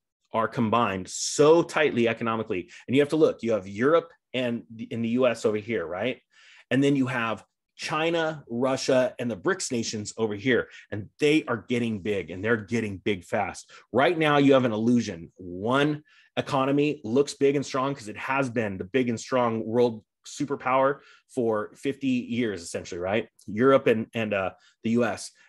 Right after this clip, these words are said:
And now you have these guys over here. And I want you to understand that, you know, before all of this craziness happened, Bretton Woods and,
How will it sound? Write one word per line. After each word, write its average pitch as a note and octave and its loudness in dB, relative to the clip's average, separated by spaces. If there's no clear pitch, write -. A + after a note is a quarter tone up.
And G#2+ -4
now B2 0
you D#3 4
have A2+ 0
these C#3 -2
guys A2+ 0
over G2+ -2
here. G#2 -2
And A2 -4
I A2 -2
want C3+ -2
you F3 -10
to C#3+ 2
understand A#2 -4
that, G2+ -2
you A#2 -2
know, F#2+ -4
before D3 6
all C#3 4
of B2 2
this B2+ 0
craziness B2+ -2
happened, A#2 -2
Bretton A#2+ 0
Woods A2+ -2
and, F#2 -10